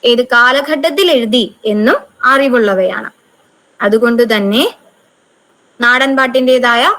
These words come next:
അത്തരം പ്രത്യേകതകളൊന്നും മാപ്പിളപ്പാട്ടുകൾക്ക് കാണാൻ കഴിയില്ല. എങ്കിൽ പോലും ആ ഗാനപാരമ്പര്യത്തിന്റെ തുടർച്ചയായിട്ടാണ് മാപ്പിളപ്പാട്ടുകളെ നമ്മൾ പരിഗണിക്കുകയും പഠിക്കുകയും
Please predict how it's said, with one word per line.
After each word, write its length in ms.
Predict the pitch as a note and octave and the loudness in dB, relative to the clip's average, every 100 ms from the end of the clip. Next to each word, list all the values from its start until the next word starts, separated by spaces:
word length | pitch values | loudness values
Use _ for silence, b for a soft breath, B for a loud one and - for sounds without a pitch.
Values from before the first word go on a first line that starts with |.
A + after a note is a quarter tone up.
| - | -4
അത്തരം 460 | B3 - F#4+ A4 | -8 -4 0 0
പ്രത്യേകതകളൊന്നും 920 | D4+ A3+ A#3+ A#3 A#3 A3+ G#3 G#3 F4+ - _ | 0 0 -2 0 0 0 0 0 -2 -4 _
മാപ്പിളപ്പാട്ടുകൾക്ക് 1040 | A#3 A#3 A#3 C#4+ C4+ A#3+ - G#3 G3 G3 A#4+ - _ | -2 -2 0 -2 0 -2 -2 -4 -4 -4 -8 -8 _
കാണാൻ 340 | C#4+ C#4 B3 G3+ | 0 2 0 -2
കഴിയില്ല. 440 | F3+ E3+ - - _ _ _ | -8 -8 -12 -14 _ _ _
എങ്കിൽ 320 | G3+ G#3+ C#4+ C#4+ | -4 0 0 0
പോലും 320 | A3 F#3 A#3+ A4+ b b - | -2 0 -2 -2 b b -2
ആ 80 | A3+ | 0
ഗാനപാരമ്പര്യത്തിന്റെ 1300 | A3 G#3 A3+ A#3 A#3 A#3 A#3+ A#3 A#3 A3+ A#3 E4 - _ _ | 0 0 0 0 0 0 0 0 0 0 0 0 -2 _ _
തുടർച്ചയായിട്ടാണ് 1040 | G#3+ A#3 C4+ - G4 C#4 G#3+ G#3 G3 G3+ A#3 | -2 0 -2 0 0 2 -2 -4 -4 -2 0
മാപ്പിളപ്പാട്ടുകളെ 840 | G#3+ G3+ A3+ A3 G#3+ G3+ G3+ G3+ | 2 0 -2 -2 -2 -2 -2 -2
നമ്മൾ 360 | G3+ G3 G#3 F4+ B B - | -2 -2 -2 -2 B B -4
പരിഗണിക്കുകയും 840 | G#3+ A3+ B3 A#3+ G3+ G3 F#3+ B3 A#4+ _ _ _ | -2 0 0 -2 -2 -2 0 0 -2 _ _ _
പഠിക്കുകയും 720 | A#3 A3 B3 D4+ A3 F#3 A#3+ | -2 -2 -2 -2 0 2 2